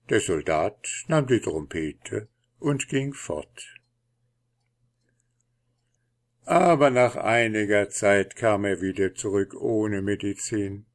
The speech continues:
Auch die Soldaten hätten nichts genützt, es lägen noch zwei wilde Tiere vor der Medizin, und die zerreißen jeden Menschen, der heran will. "Ja, wenn es denn sein muss",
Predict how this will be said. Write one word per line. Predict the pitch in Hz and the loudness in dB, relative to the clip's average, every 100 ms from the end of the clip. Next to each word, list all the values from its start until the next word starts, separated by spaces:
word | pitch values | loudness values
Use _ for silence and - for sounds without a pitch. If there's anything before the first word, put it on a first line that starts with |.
| _ _ _ _ _ _ _ | _ _ _ _ _ _ _
Auch | 165 175 131 | 2 2 4
die | 160 | 2
Soldaten | 135 160 156 - 135 139 143 131 127 | 4 2 2 4 4 4 2 -2 -2
hätten | 135 123 | -2 -2
nichts | 123 - - - - | -2 -4 -6 -10 -4
genützt, | 147 139 135 - - - - | 0 2 0 -2 -12 -14 -4
es | 180 - | -2 2
lägen | 175 156 160 151 | 2 2 2 0
noch | 151 | 0
zwei | - 156 151 143 | 0 2 2 4
wilde | 156 151 156 - | 2 4 2 2
Tiere | 180 185 175 156 | 4 8 8 6
vor | 143 139 | 6 6
der | 131 123 | 6 2
Medizin, | 123 123 123 - 135 123 117 117 - - | 0 -2 -2 -4 -4 -4 -6 -12 -18 -4
und | 170 151 | 0 4
die | 202 - | 4 4
zerreißen | 170 160 175 170 147 156 139 | 4 4 4 4 4 2 2
jeden | 170 160 131 139 | 6 6 4 0
Menschen, | 170 147 - 135 | 0 0 -4 0
der | 135 127 | 0 2
heran | 147 151 165 113 | -2 0 0 0
will. | 95 98 - _ _ _ _ _ _ _ _ _ _ _ _ _ _ _ _ _ _ _ _ - | 0 -2 -4 _ _ _ _ _ _ _ _ _ _ _ _ _ _ _ _ _ _ _ _ -4
"Ja, | 165 151 - _ _ | -2 -2 -10 _ _
wenn | 240 220 170 | -6 -2 0
es | 160 - | -2 -2
denn | 165 139 | -4 -4
sein | - - 135 156 165 | -4 -2 0 0 -2
muss", | 160 180 - - | -4 -6 -10 -16